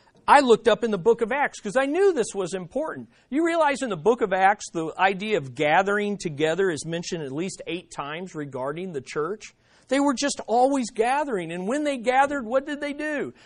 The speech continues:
They prayed, they sang, they worshiped. They took the Lord's Supper. They did the things that you do when you worship. And in First Corinthians eleven, it's very interesting. Uh, First Corinthians eleven, two times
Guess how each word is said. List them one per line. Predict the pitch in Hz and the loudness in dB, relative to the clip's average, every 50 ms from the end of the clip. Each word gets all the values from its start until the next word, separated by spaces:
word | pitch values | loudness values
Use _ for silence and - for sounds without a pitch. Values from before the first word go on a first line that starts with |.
| _ _ _ | _ _ _
They | 156 160 | -6 -6
prayed, | 156 - - 214 226 240 247 247 254 247 220 226 - _ _ _ _ | -6 -2 2 4 4 6 4 4 2 0 -4 -10 -16 _ _ _ _
they | - 151 139 | -4 -4 -4
sang, | - - - 220 240 247 247 240 240 233 214 196 - _ _ _ _ _ | -4 0 0 2 2 2 0 -2 -4 -6 -8 -12 -18 _ _ _ _ _
they | - 160 160 | -4 -2 -2
worshiped. | 135 127 139 190 233 226 - - - 123 110 _ _ _ _ _ _ _ _ | -2 2 6 6 6 6 4 -2 -8 -12 -14 _ _ _ _ _ _ _ _
They | - 135 | -8 -8
took | 117 - - 247 269 262 269 | -6 2 4 4 4 4 2
the | - 240 | 0 0
Lord's | 226 214 226 226 226 220 190 - - | 2 4 4 4 4 2 -2 -6 -2
Supper. | - 233 233 226 233 262 247 226 220 220 _ _ _ _ _ _ | 0 0 0 0 -2 -6 -6 -6 -6 -8 _ _ _ _ _ _
They | 156 175 185 180 170 | 2 2 2 2 0
did | 139 127 123 190 220 233 247 240 196 | -4 -4 0 4 4 4 4 4 0
the | 185 220 196 - - | -4 -6 -6 0 2
things | 196 185 180 175 175 175 175 175 160 - | 2 2 2 2 -2 -2 -4 -6 -8 -6
that | 165 175 151 | -6 -6 -6
you | - 165 165 | -6 -8 -8
do | 151 139 156 143 139 143 147 147 147 151 143 - | -4 -2 -2 0 0 0 0 0 -2 -4 -6 -6
when | 147 147 143 | -6 -6 -4
you | 135 135 139 | -4 -6 -4
worship. | 139 165 180 185 170 - - 104 - _ _ _ _ _ _ _ _ _ _ _ - - | 0 0 0 0 0 -2 -8 -12 -16 _ _ _ _ _ _ _ _ _ _ _ -14 -4
And | - 160 170 | -2 0 0
in | 185 185 180 151 - - - - | 0 -2 -4 -6 -12 -18 -4 0
First | 277 294 277 - - | 2 2 2 0 -2
Corinthians | - 269 254 240 - 247 220 214 180 - | 0 0 0 0 -2 -2 -2 -2 0 0
eleven, | 175 165 160 180 202 220 202 147 113 104 - - | -2 0 4 4 4 4 4 2 -4 -10 -10 -10
it's | 143 147 - | -10 -8 -2
very | 147 170 226 233 233 220 220 | 2 4 4 4 4 2 2
interesting. | 226 214 196 139 127 117 - - - - 95 - _ _ _ _ _ _ _ _ _ _ _ _ | 0 0 -2 -2 -4 -6 -8 -12 -14 -16 -20 -20 _ _ _ _ _ _ _ _ _ _ _ _
Uh, | - - 147 131 120 - | -8 -6 -6 -6 -6 -2
First | - 247 247 - | -2 0 0 0
Corinthians | - - 269 262 233 - 233 233 233 202 185 - - - | -2 -2 -2 -2 -2 -2 -2 -2 -2 -2 -2 -4 -4 -4
eleven, | 160 151 156 170 190 208 220 226 226 220 208 220 - | -2 0 2 4 4 4 4 4 0 -4 -4 -6 -4
two | - 262 262 | -2 -2 -2
times | - - 240 220 170 127 110 98 107 - - | -2 -2 -2 -2 -2 -4 -8 -12 -16 -18 -20